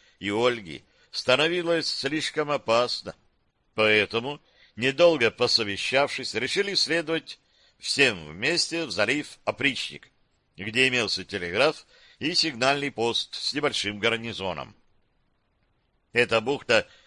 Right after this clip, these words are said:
располагалась примерно в тридцати милях севернее по побережью и была нормально освоена русскими ещё совсем недавно, уже после прихода флота, так что об этой охраняемой стоянке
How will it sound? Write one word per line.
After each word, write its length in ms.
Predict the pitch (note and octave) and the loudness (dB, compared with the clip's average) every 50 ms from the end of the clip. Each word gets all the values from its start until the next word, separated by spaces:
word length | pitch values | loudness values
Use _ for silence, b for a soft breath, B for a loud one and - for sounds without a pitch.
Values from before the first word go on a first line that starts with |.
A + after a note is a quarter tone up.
| b b | b b
располагалась 840 | b G#2+ A#2+ A#2 - - - A2+ A#2 A2+ A2+ A2+ A#2+ A#2+ A2+ - - | b 0 0 0 -2 0 0 2 2 2 2 2 2 2 0 -2 -4
примерно 560 | - G2+ A2 A2+ A2+ A2+ A2 G#2+ A2 G#2+ G#2+ | -8 -8 -6 -4 -4 -4 -4 -6 -6 -8 -10
в 60 | - | -8
тридцати 560 | - - A2 G#2+ - - G2+ - - A2+ A#2 A#2 | -6 -6 -6 -6 -8 -12 -14 -12 -8 -6 -6 -4
милях 320 | A#2 A#2 A2+ A2 G2+ - | -4 -2 -2 -2 -2 -2
севернее 640 | - - B2+ B2 G#2+ G2+ G2 F2 F2+ F#2 F#2+ F#2 F2+ - B B B B B | -4 -6 -4 -2 0 0 0 -2 -4 -6 -8 -8 -10 -10 B B B B B
по 200 | B G2+ G2+ G2 | B 0 0 0
побережью 720 | - - G2+ F#2+ G2+ G#2 A2 C3 B2+ A2+ D#2 D#2+ F2+ E2 - _ _ _ _ _ _ _ _ - | 0 -2 -2 -2 -2 0 0 0 -2 -2 -4 -6 -8 -12 -12 _ _ _ _ _ _ _ _ -10
и 80 | B2+ | -6
была 260 | C#3+ F#3 G3+ G3+ F#3+ D#3 | -4 2 4 4 4 6
нормально 600 | C3+ C3 C3 C3 C3 B2+ B2+ A#2+ A#2 A#2 A#2 A#2+ | 6 4 4 4 4 4 4 4 4 0 -2 -2
освоена 500 | A2+ - E3 F3+ F3+ E3+ E3 D3+ D3+ D3+ | -2 -2 0 0 0 2 2 0 0 -2
русскими 400 | D#3+ D3+ - - - C#3 C3 B2 | -2 -4 -8 -10 -10 -8 -6 -4
ещё 280 | A#2+ A2+ - D#3+ E3 | -4 -4 -4 -4 -4
совсем 460 | C3+ A#2 G#2+ - - - C#3+ C#3+ B2+ | -4 -4 -6 -4 -4 -4 -6 -4 -4
недавно, 640 | G#2 G2 E2+ D2+ G2+ G2+ G2+ G2 G2 F#2 F2+ F#2 G2 _ b b b b b b b | -6 -8 -4 0 2 4 4 2 2 -2 -6 -12 -14 _ b b b b b b b
уже 260 | G2 A2+ B2+ F3 E3+ | -4 0 2 2 2
после 400 | E3+ - C3+ C#3+ C3+ - B2 A#2+ | 2 0 0 0 0 -2 -4 -6
прихода 440 | G2 - G2 F2+ A#2 B2 A#2+ A2+ G#2+ | -8 -8 -10 -6 -4 -4 -2 -2 -4
флота, 540 | - G2+ G2+ G2 F#2+ F2+ E2 - E2 D#2+ - _ _ _ _ _ _ _ _ _ _ - | -4 -6 -6 -6 -4 -6 -6 -6 -8 -8 -8 _ _ _ _ _ _ _ _ _ _ 2
так 180 | A#2+ A#2+ A#2 | 2 2 2
что 220 | - - A2+ A2+ A2 | 2 2 2 2 2
об 140 | A2 G#2 C3+ | 2 2 0
этой 340 | C3+ - - A2+ A2 G#2+ | -2 -2 0 0 0 0
охраняемой 640 | G2+ - A2 G#2+ A2 A2+ A#2 A#2 A2+ A2 G#2+ G#2 G2+ F#2 | -2 -2 -2 -2 -2 -2 0 0 0 0 0 -2 -4 -6
стоянке 640 | - - G2+ G#2 A#2 B2+ C3 B2+ - - F#2+ F2+ | -4 -2 -2 0 0 0 -2 -4 -6 -10 -10 -10